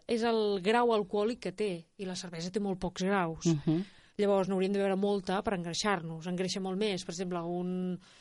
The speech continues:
Speaker 1: eh, si ens poséssim un d'allò, un whisky, vale? La mateixa quantitat de whisky engreixa molt més que no
Speaker 2: No.
Speaker 1: pas de cervesa.
Speaker 2: Clar, clar,
Speaker 1: A part de que,
Speaker 2: clar,
Speaker 1: evidentment,
Speaker 2: clar.
Speaker 1: emborratxa més, eh?
Speaker 2: Clar, clar,
Speaker 1: Però
Speaker 2: clar, clar,
Speaker 1: sí,
Speaker 2: clar.
Speaker 1: sí.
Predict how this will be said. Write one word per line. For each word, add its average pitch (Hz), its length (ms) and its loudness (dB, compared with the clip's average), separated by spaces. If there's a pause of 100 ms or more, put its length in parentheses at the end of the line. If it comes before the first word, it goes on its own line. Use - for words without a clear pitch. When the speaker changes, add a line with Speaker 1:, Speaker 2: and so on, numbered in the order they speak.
(220)
Speaker 1:
eh, 175 560 0 (140)
si 202 120 -2
ens 185 120 -2
poséssim 190 720 0
un 196 320 0
d'allò, 196 340 6
un 196 100 2
whisky, 240 420 2 (280)
vale? 196 300 0
La 285 60 4
mateixa 202 240 2
quantitat 190 320 2
de 196 100 4
whisky 214 240 0
engreixa 196 300 0
molt 220 420 4
més 233 320 2
que - 100 -2
no 202 100 0
Speaker 2:
No. - 40 -6
Speaker 1:
pas 175 160 -2
de 196 80 -6
cervesa. 165 460 -4
Speaker 2:
Clar, - 20 -
clar, 190 80 -4
Speaker 1:
A 190 60 -4
part 165 160 2
de 190 60 2
que, - 20 -4
Speaker 2:
clar, 202 100 2
Speaker 1:
evidentment, 175 260 -2
Speaker 2:
clar. 214 80 2
Speaker 1:
emborratxa 202 420 0
més, 180 260 0
eh? 180 60 0
Speaker 2:
Clar, 175 160 2
clar, 226 100 0
Speaker 1:
Però 226 140 2
Speaker 2:
clar, 147 180 -2
clar, 143 140 -6
Speaker 1:
sí, 185 100 -4
Speaker 2:
clar. 165 100 -6
Speaker 1:
sí. 147 80 -8